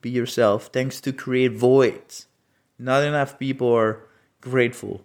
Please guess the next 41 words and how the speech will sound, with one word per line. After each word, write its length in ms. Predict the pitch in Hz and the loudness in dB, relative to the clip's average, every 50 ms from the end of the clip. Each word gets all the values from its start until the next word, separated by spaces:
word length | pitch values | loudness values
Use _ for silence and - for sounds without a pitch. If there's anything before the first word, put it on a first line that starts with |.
| _ | _
for 140 | _ _ - | _ _ -12
their 240 | 104 101 101 98 95 | -6 -4 -2 0 -2
voids, 560 | 95 104 101 98 98 87 78 - - - - _ _ _ _ _ | -2 0 0 2 2 2 0 -2 -10 -18 -20 _ _ _ _ _
grateful 400 | - 120 123 127 123 - 120 104 | -2 0 2 2 2 0 -4 -6
for 180 | - - - 104 | -6 -6 -8 -8
the 80 | 98 | -6
bad 340 | 92 95 - 117 110 107 104 | -6 0 2 2 2 2 0
things 360 | - - 104 101 98 92 - | -2 -4 -4 -4 -4 -6 -8
that 100 | - 87 | -8 -8
happen 340 | 95 104 101 95 92 - 95 | -8 -8 -10 -10 -10 -12 -12
in 160 | 92 90 90 | -12 -12 -12
life. 380 | 85 85 - - - _ _ _ _ _ _ _ _ _ | -10 -10 -10 -10 -12 _ _ _ _ _ _ _ _ _
You 140 | - 120 127 | -6 -4 -4
need 320 | 139 151 160 165 156 160 | -2 -2 -2 -2 -4 -4
to 180 | - - 123 110 | -6 -8 -6 -6
be 240 | 113 113 117 120 117 | -4 -4 -4 -4 -4
grateful 540 | 117 - 123 127 127 123 127 - - 95 95 | -2 0 2 4 4 2 0 -2 -6 -6 -6
for 200 | - - 104 98 | -6 -6 -6 -4
whatever 800 | 98 104 107 98 113 123 131 139 143 156 147 147 151 147 - - _ _ _ - | 0 0 0 2 4 4 4 4 4 4 4 4 2 0 -4 -16 _ _ _ -20
bad 400 | 120 120 123 120 117 117 110 - | -2 2 4 6 6 6 4 2
things 380 | - - 110 110 110 113 - - | 0 -2 0 0 -2 -2 -4 -4
happen 340 | 120 113 107 - - 101 | -2 -2 -2 0 -2 -4
in 80 | 104 95 | -4 -4
your 140 | 92 87 90 | -4 -4 -6
life. 400 | 90 87 82 69 - - - - | -6 -6 -6 -6 -8 -10 -14 -16
This 240 | - 123 - - - | -14 -12 -10 -8 -8
is 100 | 107 - | -6 -6
such 480 | - - - - 127 123 123 - - | -6 -6 -4 0 0 0 0 0 -2
a 60 | 107 | -4
crazy 560 | - - - - - - 117 123 131 131 - 147 | -4 -4 -8 -16 -10 -6 -4 -4 -4 -6 -8 -10
thing 260 | - 160 156 160 156 | -8 -8 -6 -6 -6
to 160 | - - 165 | -6 -6 -8
say, 320 | - - 170 165 165 - - - - - - _ | -4 0 2 2 2 0 -2 -10 -20 -20 -8 _
but 140 | 120 123 | -2 0
it's 160 | 127 113 - - | 0 0 -2 -4
so 220 | - - 123 120 | -8 -6 -4 -4
important. 520 | 117 117 117 - 113 110 110 104 101 98 | -4 -4 -4 -4 -2 -2 -2 -2 -2 -4
If 200 | 98 98 - - | -6 -6 -8 -10
you 80 | - 104 | -12 -14
can, 300 | - - 123 120 117 113 | -8 -4 -2 -2 0 0
uh, 180 | 113 110 98 | -2 -4 -4